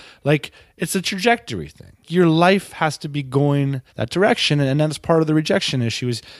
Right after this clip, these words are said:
you need to prove that you're going that direction, that you're trustworthy, that you're not gonna waste time, waste people's energy. You can't just live the same life and, like, do stuff on the side for people. That's not what, it's not about a favor exchange. It's more about,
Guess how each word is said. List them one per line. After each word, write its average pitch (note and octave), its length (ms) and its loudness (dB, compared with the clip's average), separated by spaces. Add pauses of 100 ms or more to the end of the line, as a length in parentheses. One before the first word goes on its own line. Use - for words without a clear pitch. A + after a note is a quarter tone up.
(200)
you F#3 100 -2
need G3+ 100 0
to A3+ 60 0
prove G3+ 760 4
that G2+ 180 -6
you're G2+ 80 -4
going F#2 220 -2
that F2 100 -4
direction, - 340 -6
that G2 80 -4
you're G#2+ 80 -4
trustworthy, C3+ 580 0
that - 140 0
you're C3 120 2
not C#3 180 4
gonna C3 180 2
waste A#2 380 0
time, G#2 560 -4
waste A2+ 240 -2
people's A2 340 0
energy. F#2+ 440 0 (180)
You F#3+ 140 -2
can't A3+ 280 -2
just G3 180 -6
live D#3 320 4
the D3 80 0
same D3+ 360 2
life B2+ 380 2
and, G#2+ 80 -4
like, G2 220 -8
do B2+ 180 0
stuff A2 340 -4
on F#2+ 100 -8
the E2+ 80 -10
side D#2 360 -8
for - 140 -16
people. - 360 -16
That's A2+ 180 -6
not C3 180 0
what, A#2 60 -2
it's - 120 -8
not F3 100 2
about D3+ 300 2
a A2 40 -6
favor D3 440 0
exchange. F2 480 -10
It's - 160 -10
more C#3 220 0
about, A2 400 0